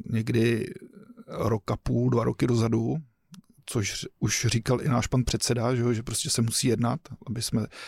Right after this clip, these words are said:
aby se dojednal mír, tak vlastně, tak vlastně byl, byl zesměšňován a, a, a takový ty samo-,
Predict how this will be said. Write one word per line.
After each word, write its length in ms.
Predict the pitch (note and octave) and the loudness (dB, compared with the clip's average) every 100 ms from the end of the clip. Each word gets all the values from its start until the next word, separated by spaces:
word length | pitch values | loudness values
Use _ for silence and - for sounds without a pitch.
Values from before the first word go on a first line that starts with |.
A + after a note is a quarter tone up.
| - - | -16 -8
aby 120 | A2+ | -2
se 140 | - A#2 | 2 2
dojednal 340 | A2 A#2+ A2+ | 4 4 4
mír, 240 | A2 C3 - | 4 2 0
tak 160 | B2 - | -4 -2
vlastně, 360 | G#2+ - C3 - - - - - - | -2 0 0 -2 -12 -18 -16 -14 -6
tak 180 | A#2 - | -4 0
vlastně 340 | G#2+ - A#2+ | 0 2 2
byl, 560 | A#2+ B2 B2+ C3 A#2+ - - | 4 6 6 4 2 0 -4
byl 280 | - A#2 A#2+ | -2 2 4
zesměšňován 880 | A2 - A#2 - B2 A#2 C3 C3+ C3 | 4 2 2 2 2 4 2 2 2
a, 160 | B2 A#2+ | 2 0
a, 500 | - G#2+ G#2+ A2 G#2 G#2 - - - | 0 0 2 0 0 -6 -12 -14 -6
a 580 | A2+ G#2+ A2 A2 G#2 - - - - - - - - - | 0 2 2 2 0 -4 -6 -6 -6 -4 -4 -6 -6 -6
takový 320 | C#3+ - A#2+ | -6 -2 0
ty 80 | B2+ | 2
samo-, 380 | - A#2 C3 | 2 4 4